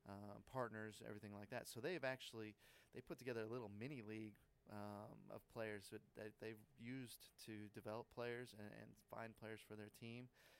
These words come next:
And then they went out and signed one of the <laughs> greatest, uh,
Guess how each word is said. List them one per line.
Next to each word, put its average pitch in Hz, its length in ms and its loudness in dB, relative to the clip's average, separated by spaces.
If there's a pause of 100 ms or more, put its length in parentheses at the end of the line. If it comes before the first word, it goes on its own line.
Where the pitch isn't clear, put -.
(200)
And 131 100 4
then 202 120 8
they 175 80 8
went 160 200 6
out 139 240 8
and 120 120 -2
signed 120 380 2 (140)
one 127 140 2
of 107 160 2
the 110 80 2 (400)
<laughs> - 420 -10
greatest, 131 460 4 (460)
uh, 107 260 4